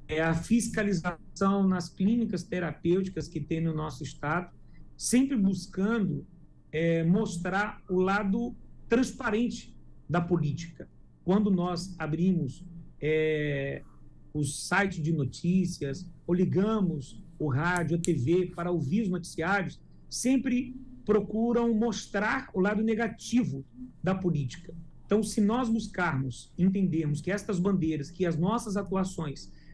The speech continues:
precisam ser, é, representadas, valorizadas, conhecidas,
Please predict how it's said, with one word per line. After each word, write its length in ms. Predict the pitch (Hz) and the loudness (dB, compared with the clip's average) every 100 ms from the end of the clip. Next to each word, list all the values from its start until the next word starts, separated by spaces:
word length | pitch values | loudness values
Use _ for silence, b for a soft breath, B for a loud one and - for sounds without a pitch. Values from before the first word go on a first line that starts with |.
| - | -2
precisam 640 | 175 185 - 226 208 220 | 4 4 4 0 2 0
ser, 440 | 196 190 165 156 - - - - - | 0 0 0 0 -6 -20 -20 -20 -10
é, 360 | - 160 160 160 | -2 2 2 2
representadas, 1000 | 175 175 196 185 185 180 175 165 143 131 | 2 2 0 0 -2 0 0 0 -4 -2
valorizadas, 880 | 175 185 180 147 160 175 160 143 131 | 2 2 2 -2 -4 -2 -4 -6 -8
conhecidas, 1120 | - 262 254 220 - - 202 147 - - | 2 4 4 2 -2 -4 -2 -2 -6 -12